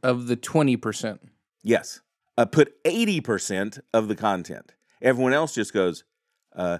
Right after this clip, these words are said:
Speaker 2: "Hey, Uncle John, happy birthday."
Speaker 1: On Twitter.
Speaker 2: <laughs> On Twitter.
Speaker 1: <laughs>
Speaker 2: So here's the thing. It's, it's not real.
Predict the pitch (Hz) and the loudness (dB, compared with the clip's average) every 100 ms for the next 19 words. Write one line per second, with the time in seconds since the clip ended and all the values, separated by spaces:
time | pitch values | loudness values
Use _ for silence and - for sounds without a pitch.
0 | - 98 107 92 71 87 87 85 _ _ | -6 -4 -4 -4 -6 -6 -4 -8 _ _
1 | _ _ _ _ _ _ _ _ - 92 | _ _ _ _ _ _ _ _ -4 -4
2 | 85 104 92 76 76 _ _ _ 120 113 | 0 0 0 -2 -8 _ _ _ -4 -4
3 | 107 101 113 - - 95 101 82 104 - | -8 -10 -10 -8 -6 -2 -2 0 -2 -6
4 | 214 - 240 208 _ - - _ - 185 | -20 -18 -18 -18 _ -12 -12 _ 6 6
5 | 180 226 170 147 120 78 123 131 - 160 | 6 2 2 2 0 -2 -2 -2 0 -2
6 | - 147 156 127 120 147 123 76 - | 0 0 0 -2 -4 0 0 -2 -8